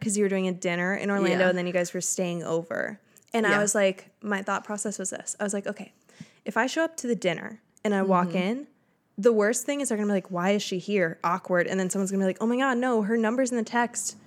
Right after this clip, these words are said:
Speaker 2: Yeah.
Speaker 1: So awkward, and then I'd just have dinner with you guys and then just, like, gracefully depart and let you, like, go
Speaker 2: <laughs>
Speaker 1: hang out
Speaker 2: That
Speaker 1: with your
Speaker 2: was
Speaker 1: real
Speaker 2: it.
Speaker 1: friends.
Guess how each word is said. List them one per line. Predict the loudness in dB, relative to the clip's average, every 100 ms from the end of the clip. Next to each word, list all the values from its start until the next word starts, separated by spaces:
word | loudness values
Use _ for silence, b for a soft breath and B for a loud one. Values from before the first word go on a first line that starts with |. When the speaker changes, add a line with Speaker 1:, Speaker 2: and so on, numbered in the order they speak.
| -4
Speaker 2:
Yeah. | -2 -4 -8 _
Speaker 1:
So | -2 2 2
awkward, | 4 2 2 2 2 0 -12 -18 -2
and | 2 4
then | 4
I'd | 2
just | 2 0 0
have | 2 2
dinner | 2 0 0
with | -2
you | 2
guys | 4 4 2 0
and | 0 2
then | 0
just, | 0 -2
like, | -2 -4
gracefully | -2 0 0 -2 0 0 0
depart | 0 -2 0 2 4 4 0 -4 4
and | 6
let | 8 8
you, | 8
like, | 8 6
go | 6 4
Speaker 2:
<laughs> |
Speaker 1:
hang | 4 4
out |
Speaker 2:
That | 4
Speaker 1:
with |
your | 6 4
Speaker 2:
was |
Speaker 1:
real | 4 2
Speaker 2:
it. | 2
Speaker 1:
friends. | 0 0 0 -2